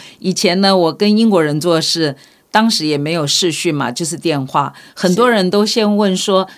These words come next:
Speaker 1: “你们那里的气候怎么样？”所以我就觉得很无趣。
Speaker 2: <laughs>
Speaker 1: 呃，这个题目我们可以以后的继续的来开场，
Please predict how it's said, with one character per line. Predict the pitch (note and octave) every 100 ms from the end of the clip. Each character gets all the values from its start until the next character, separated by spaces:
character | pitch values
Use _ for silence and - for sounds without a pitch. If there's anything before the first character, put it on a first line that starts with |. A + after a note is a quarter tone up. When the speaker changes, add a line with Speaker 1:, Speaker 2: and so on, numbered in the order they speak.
| _
Speaker 1:
“你 | G3
们 | A3+
那 | C#4
里 | G3+
的 | D#3+ D#3+
气 | - G3
候 | G3 E3+
怎 | D3+ A2+
么 | A2
样？” | D3 D3+ B2+ - - -
所 | - B3+
以 |
我 | B3+ F#3
就 | G3+
觉 | F#3+ F3
得 | F#3
很 | D3+ C#3 C#3
无 | D#3
趣。 | - B3+ F3 C#3
Speaker 2:
<laughs> | F4
Speaker 1:
呃， | F3 E3
这 | D#3+ A3+
个 | G3+
题 | F3+
目 | E3
我 | F3+
们 | D3+
可 | D3+
以 | E3+ F3 D#3
以 | -
后 | E3 F#3+
的 | D#3+ D3+
继 | C#3+ F3+
续 | E3 E3
的 | C#3+
来 | C#3 C3
开 | C#3 E3+
场， | D#3+ C#3+ -